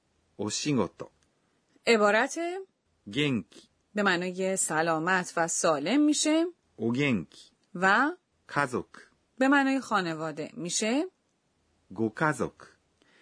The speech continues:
Speaker 2: همچنین برای اون که اصطلاح‌ها رو به طور معمول مؤدبانه تر کنیم، اغلب او یا گو رو پیش از اسامی به کار می‌بریم.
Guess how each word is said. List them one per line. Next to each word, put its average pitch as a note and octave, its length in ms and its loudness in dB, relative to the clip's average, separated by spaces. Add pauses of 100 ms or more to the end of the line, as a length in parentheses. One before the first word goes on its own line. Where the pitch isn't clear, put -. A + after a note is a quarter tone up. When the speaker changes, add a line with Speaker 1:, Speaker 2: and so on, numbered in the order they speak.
(220)
Speaker 2:
همچنین F4+ 420 4
برای C#4+ 300 4
اون C#4+ 120 0
که D4 180 -2
اصطلاح‌ها G3+ 600 0
رو A3 80 0
به G#3 80 -4
طور G#3 280 -2
معمول F3 760 0
مؤدبانه D#3+ 580 0
تر D#3+ 280 -2
کنیم، G3 640 0
اغلب B3 480 2 (520)
او E4 240 2
یا C#4 200 2
گو G3+ 220 -2
رو G#3 140 -2
پیش G3+ 320 -8
از G3 220 -2
اسامی E3+ 400 -4
به D#3+ 100 -2
کار D3+ 220 0
می‌بریم. C#3 320 -6